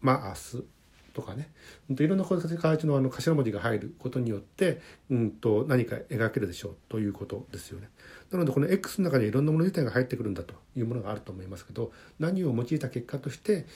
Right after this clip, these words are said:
このヘルスケアビジネスってもの自体をサービス化していくのかっていうことです。まあ、重要なのは、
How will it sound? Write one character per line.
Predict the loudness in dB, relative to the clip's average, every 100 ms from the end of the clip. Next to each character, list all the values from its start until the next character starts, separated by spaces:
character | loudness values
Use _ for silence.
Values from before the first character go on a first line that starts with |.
| -10 -2
こ |
の | 0
ヘ |
ル | 0
ス | 0
ケ | 0
ア | 0
ビ | -2
ジ | -4
ネ | -6
ス | -8
っ |
て | -8 -6
も |
の | -2
自 | -4
体 | -4 -10
を |
サ | -8 -6
ー |
ビ | -4
ス | -2
化 | -2
し | -2
て | -2
い |
く | -2
の | -4
か | -4
っ | -6
て | -8 -16
い |
う |
こ | -16 -18
と |
で | -18
す。 | -20 -20 -20 -20 -20 -20 -6
ま | -2
あ、 | 4
重 | 6
要 | 6 6
な | 6
の | 6
は、 | 6 4